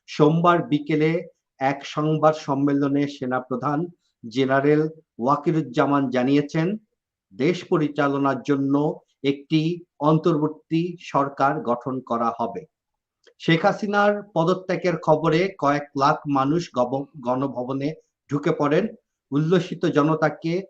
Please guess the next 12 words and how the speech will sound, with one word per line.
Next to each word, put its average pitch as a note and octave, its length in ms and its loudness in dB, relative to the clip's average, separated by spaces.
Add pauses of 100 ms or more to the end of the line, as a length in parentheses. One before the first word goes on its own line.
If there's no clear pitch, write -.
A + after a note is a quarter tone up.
(400)
গণভবনের C#3+ 680 2
চেয়ার, D3+ 360 2 (160)
পুকুরের C#3+ 420 0
মাছ C3 580 2
এবং C3 220 -2
অন্যান্য C#3+ 600 2
আসবাবপত্র B2+ 800 -2
নিয়ে B2+ 320 -4 (320)
উল্লাস C#3 440 2
করতে - 400 -4 (200)
দেখা A#2 260 -4
গেছে। G2 340 -10